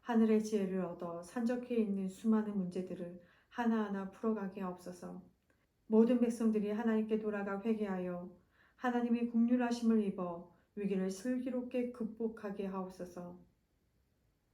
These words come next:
또한 이 나라를 불쌍히 여기시사 역사를 주관하신 하나님께서 이 분단된 민족에게 평화 통일을 속히 허락하여 주시고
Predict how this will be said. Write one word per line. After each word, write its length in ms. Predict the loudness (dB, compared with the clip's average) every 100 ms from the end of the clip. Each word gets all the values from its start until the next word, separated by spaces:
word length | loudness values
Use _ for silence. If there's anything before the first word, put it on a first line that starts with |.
| _ _ _ _ _ _ 2
또한 240 | 4 6
이 120 | 6
나라를 360 | 4 4 2 0
불쌍히 400 | -2 -4 -2 0
여기시사 680 | -2 -6 -8 -10 -8 -8 -10 -18 _ _ _
역사를 480 | -4 -4 -4 -6 -4
주관하신 560 | -4 -4 -2 -4 -4 0
하나님께서 840 | 0 0 -2 -8 -8 -6 -8 -10 -20 _ _
이 160 | 0 0
분단된 520 | 4 4 4 2 4
민족에게 720 | 6 4 4 0 -2 -4 -8
평화 300 | -4 0 0
통일을 480 | 2 -2 0 -2 -4
속히 380 | -8 -12 -6 -4
허락하여 460 | -2 -4 -2 -2 -2
주시고 600 | -8 -10 -10 -8 -8